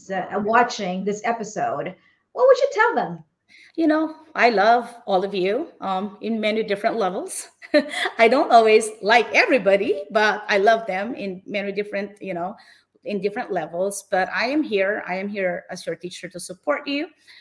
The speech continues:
Speaker 2: I am here a teacher that would you help you navigate what you need and help you be more successful.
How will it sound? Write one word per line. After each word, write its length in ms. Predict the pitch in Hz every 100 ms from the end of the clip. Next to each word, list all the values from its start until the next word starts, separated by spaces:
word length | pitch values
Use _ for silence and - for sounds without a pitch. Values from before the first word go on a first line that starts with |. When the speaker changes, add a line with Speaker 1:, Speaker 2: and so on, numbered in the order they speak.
| -
Speaker 2:
I 100 | -
am 160 | 196 202
here 220 | 202 202 190
a 100 | 196
teacher 380 | 165 - 185 170
that 200 | 170 175
would 160 | 180 - _ _
you 160 | 196
help 260 | 196 190 180 -
you 220 | 175 175
navigate 600 | 190 180 185 185 185 -
what 240 | 180 160 -
you 60 | 175
need 400 | 170 202 320 -
and 140 | 196
help 200 | 180 175 185
you 80 |
be 120 | 170 170
more 160 | 165
successful. 880 | 170 - - - 170 - 311 320 -